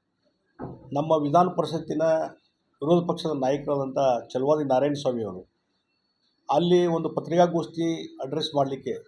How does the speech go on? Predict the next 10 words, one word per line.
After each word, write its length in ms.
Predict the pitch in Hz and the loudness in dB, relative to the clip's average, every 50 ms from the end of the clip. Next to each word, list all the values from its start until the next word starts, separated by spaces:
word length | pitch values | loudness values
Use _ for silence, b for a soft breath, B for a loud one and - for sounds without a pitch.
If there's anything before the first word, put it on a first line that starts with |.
| _ _ _ _ _ - 127 | _ _ _ _ _ -8 -4
ಅಲ್ಲಿ 140 | 135 139 131 135 | 0 2 2 2
ಐ 40 | 143 | 2
ಬಿಗೆ 180 | 160 196 180 | 0 0 0
ಹೋದಂಥ 320 | 131 135 143 147 143 143 143 | 0 0 0 0 0 -2 -4
ಸಂದರ್ಭದಲ್ಲಿ 920 | 127 - 123 120 120 120 113 113 113 113 120 156 180 180 175 - - - _ _ _ _ _ _ _ _ _ _ _ _ _ _ _ _ _ _ _ _ - | -6 -8 -8 -6 -6 -6 -6 -6 -6 -6 -4 -4 -4 -4 -6 -8 -20 -20 _ _ _ _ _ _ _ _ _ _ _ _ _ _ _ _ _ _ _ _ 0
ಅವ್ರ 160 | 143 160 165 | 0 2 2
ಮೇಲೆ 180 | 170 180 180 156 | 4 4 4 4
ಹಲ್ಲೆ 260 | 127 143 151 165 185 | 4 4 2 2 4
ಮಾಡುವಂಥ 400 | 175 170 170 160 156 156 151 160 | 6 6 6 6 4 0 0 0
ಪ್ರಯತ್ನ, 440 | 151 - - 131 131 - - - | -2 -2 -2 -4 -4 -4 -4 -4